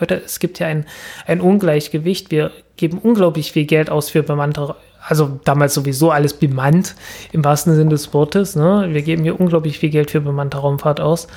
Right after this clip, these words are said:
und, äh, viel zu wenig für automatische oder halt für Raumsonden und so weiter. Und, ähm,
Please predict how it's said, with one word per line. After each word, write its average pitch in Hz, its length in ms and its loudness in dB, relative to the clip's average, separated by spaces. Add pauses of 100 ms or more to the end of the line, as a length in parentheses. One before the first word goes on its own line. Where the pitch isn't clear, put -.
(400)
und, 147 420 2
äh, 147 180 2
viel 170 180 0
zu 156 140 -2
wenig 147 240 0
für - 100 0
automatische 160 640 -2 (1200)
oder 147 320 0
halt 147 140 -2 (340)
für - 220 -4
Raumsonden 156 500 0
und 170 140 2
so 160 140 0
weiter. 185 480 -2
Und, 160 360 -4
ähm, 160 560 0